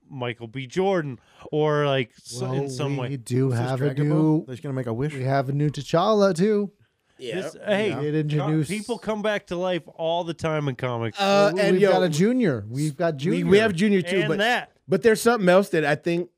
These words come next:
Speaker 4: that they put in that film that a, nobody has spoken about. For one, it was very Iron Man centric. When fucking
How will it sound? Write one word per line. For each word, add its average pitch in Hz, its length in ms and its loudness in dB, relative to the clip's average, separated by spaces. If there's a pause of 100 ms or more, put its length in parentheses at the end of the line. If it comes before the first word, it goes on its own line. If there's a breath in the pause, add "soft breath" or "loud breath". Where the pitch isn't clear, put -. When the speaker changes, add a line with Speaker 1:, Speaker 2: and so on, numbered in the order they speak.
(800)
Speaker 4:
that 135 200 -6
they 147 140 2
put 156 260 2
in 156 160 2
that 151 180 0
film 156 420 0 (320)
that 120 140 -4
a, 107 280 -4
nobody 151 500 4
has 135 100 -2
spoken 135 380 -2
about. 156 380 2 (560)
For 139 140 -4
one, 160 280 4
it 139 100 0
was 123 140 -2
very 131 360 2
Iron 123 360 0
Man 123 400 -2 (420)
centric. 135 500 -6 (500)
When 120 280 -6 (120)
fucking 160 560 0